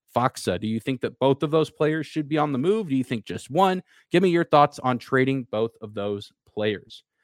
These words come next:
But of course, it wouldn't just stop there. You trade those players, the idea would be to continue to add more talent. And we'll take a look at two players that I talked about to open the show in Patrick Kane and Matt Dumba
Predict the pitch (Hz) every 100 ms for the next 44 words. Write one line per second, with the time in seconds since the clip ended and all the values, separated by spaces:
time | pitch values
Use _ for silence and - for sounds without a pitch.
0 | _ - 147 - 202 - 160 139 175 190
1 | 131 160 175 - 139 147 - 139 127 107
2 | - 151 151 147 143 - 156 156 151 139
3 | 151 151 151 - 180 190 190 180 160 151
4 | 131 143 143 135 117 113 - 151 147 143
5 | - 151 110 113 107 107 - - 143 131
6 | - _ _ - 127 185 233 226 185 196
7 | - 151 156 - 233 262 214 202 202 170
8 | 156 156 160 156 147 131 123 139 143 117
9 | - 131 120 110 _ _ - 120 - 139
10 | 156 170 - 131 120 113 - _ _ 107
11 | 107 131 139 135 143 113 90